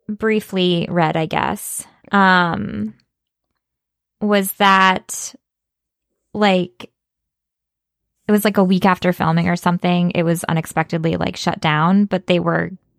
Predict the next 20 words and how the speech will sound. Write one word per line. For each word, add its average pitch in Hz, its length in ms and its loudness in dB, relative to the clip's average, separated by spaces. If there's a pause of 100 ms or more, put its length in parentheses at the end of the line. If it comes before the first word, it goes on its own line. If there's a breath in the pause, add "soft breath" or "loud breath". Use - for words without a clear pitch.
(320)
going 180 340 2
to 202 320 2
pick 226 180 -2
it 233 80 2
up 233 140 0
again 233 600 0
a 185 60 -2
couple 180 220 -4
months 175 240 -4
later 175 240 -4
in 170 100 -2
October. 190 600 -2 (360 loud breath)
But, 220 80 0
like, 196 180 2
stuff - 420 0
was 240 120 0
stolen 180 360 0
from 175 180 -6
the 156 80 -4
set. 185 500 2